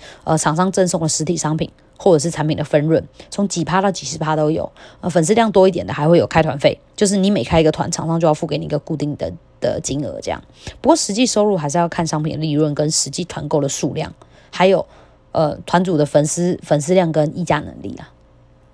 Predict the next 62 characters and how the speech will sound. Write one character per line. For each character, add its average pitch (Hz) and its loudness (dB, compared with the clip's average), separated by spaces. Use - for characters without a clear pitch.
那 202 -8
再 262 6
来 220 4
就 196 -6
是 190 -2
第 247 2
四 220 0
种， - -4
第 311 6
四 277 2
种 - -4
是 156 -2
联 160 2
盟 156 -2
行 151 -4
销。 156 -2
简 202 4
单 294 4
来 269 4
说 196 0
呢， 185 -2
就 190 0
是 190 -4
当 202 -2
一 202 -2
个 190 2
素 190 0
人 78 -6
的 104 -6
产 - -6
品 156 -6
代 156 -2
言 69 -8
人， 69 -12
透 320 4
过 285 8
帮 247 -2
厂 156 -6
商 185 -2
推 180 2
荐 185 0
他 170 2
们 160 0
的 147 4
商 165 0
品 165 -4
或 170 4
服 151 -4
务 147 0
来 143 -2
赚 156 0
取 - -10
佣 110 -10
金。 - -12
你 214 -2
可 285 6
以 262 4
用 247 2
文 175 4
字、 226 -2
图 170 -2
片、 - 0